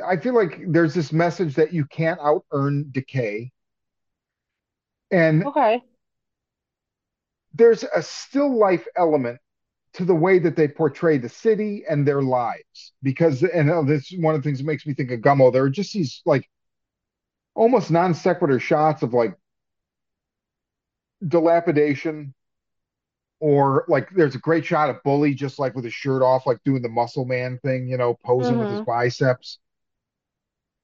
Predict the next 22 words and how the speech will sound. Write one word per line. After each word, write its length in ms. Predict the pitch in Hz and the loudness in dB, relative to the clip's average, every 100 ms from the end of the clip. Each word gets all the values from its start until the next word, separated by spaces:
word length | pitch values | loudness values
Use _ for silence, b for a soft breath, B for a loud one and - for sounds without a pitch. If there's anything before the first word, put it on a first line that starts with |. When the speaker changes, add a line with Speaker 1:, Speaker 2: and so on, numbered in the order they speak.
| _ | _
Speaker 1:
There's 340 | 233 240 202 175 | -2 4 6 6
a 60 | |
bunch 340 | 151 208 226 226 | 4 2 2 -2
of 60 | |
these 180 | 208 180 | 0 -2
shots, 600 | - 185 156 143 - - - | -2 -2 0 -2 -6 -8 0
uh, 60 | |
the, 160 | 160 151 | 2 2
the, 140 | 117 | 0
the 100 | 113 | -8
fires, 560 | 123 143 147 113 92 90 | -2 2 2 0 -4 -4
the 100 | 139 | 0
most 320 | 135 135 - | 2 0 -2
gorgeous 460 | - 139 147 123 110 | -2 0 2 -2 -6
fires 460 | - 120 110 98 | -4 -2 -2 -6
that 120 | 95 120 | -14 -6
maybe 280 | 117 113 | -4 -2
I've 160 | 107 104 | -4 -4
ever 160 | 107 98 | -6 -8
seen 280 | - 110 | -10 -10
captured 400 | 95 107 101 107 | -4 -4 -4 -4
on, 220 | 95 90 | -6 -6